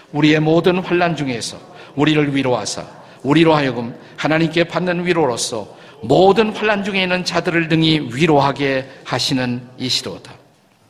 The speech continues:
여러분, 우리가 하나님의 위로를 받고 나면, 내가 하나님의 위로를 체험하고 나면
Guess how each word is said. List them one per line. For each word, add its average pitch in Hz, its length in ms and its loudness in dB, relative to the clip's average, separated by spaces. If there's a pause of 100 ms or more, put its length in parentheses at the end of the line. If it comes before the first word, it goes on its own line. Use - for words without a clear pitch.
(1400)
여러분, 151 400 0 (720)
우리가 165 220 0
하나님의 202 520 -4
위로를 208 300 0
받고 180 280 -4
나면, 135 640 -4 (960)
내가 151 200 0
하나님의 175 500 -2
위로를 190 320 0
체험하고 214 540 0
나면 196 680 -2